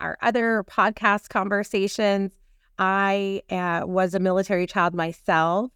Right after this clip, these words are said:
before all these amazing organizations existed, <laughs> a lot of them. I was a military child,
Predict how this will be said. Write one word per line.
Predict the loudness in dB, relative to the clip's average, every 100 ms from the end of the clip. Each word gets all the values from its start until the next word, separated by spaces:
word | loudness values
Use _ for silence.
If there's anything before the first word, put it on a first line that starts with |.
| -2
before | 0 0 -2 2 4 4 4
all | 4 6
these | 4 2
amazing | 2 2 0 0
organizations | 0 0 0 -4 -2 -6 -4 -6 -4
existed, | -8 -2 -2 -2 -6 -6 -2 0 0 -4 _
<laughs> | _ -6
a | -6 -2 -2 -2 0 0 2
lot | 4 4 4
of | 0
them. | 0 0 -2 -6 _ _ 0
I | 2
was | 2 2
a |
military | 0 0 0 0 -2
child, | -2 0 2 0